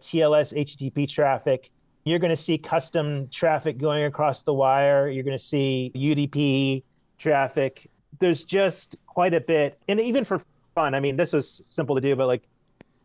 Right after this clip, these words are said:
we put on the old Angry Birds on, on one of them, was playing Angry Birds on,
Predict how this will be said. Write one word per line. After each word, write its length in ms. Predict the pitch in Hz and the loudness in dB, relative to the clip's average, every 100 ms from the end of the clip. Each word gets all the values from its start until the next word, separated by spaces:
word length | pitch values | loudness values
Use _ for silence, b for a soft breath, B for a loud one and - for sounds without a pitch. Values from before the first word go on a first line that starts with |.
| - | -2
we 80 | |
put 160 | 156 - | 0 2
on 140 | 156 | 2
the 100 | 151 | 2
old 180 | 147 147 | 2 2
Angry 260 | 139 147 139 | 0 -2 -2
Birds 380 | 135 135 131 131 | 0 0 0 -2
on, 260 | 131 127 | -4 -4
on 220 | 123 131 127 | -4 -4 0
one 160 | 127 | 0
of 80 | 127 | 0
them, 180 | 127 127 | -2 -4
was 120 | 117 | -6
playing 300 | - 131 123 | -4 -4 -4
Angry 240 | 120 127 | -6 -6
Birds 340 | 120 123 120 117 | -2 2 0 0
on, 320 | 117 113 110 | -6 -8 -12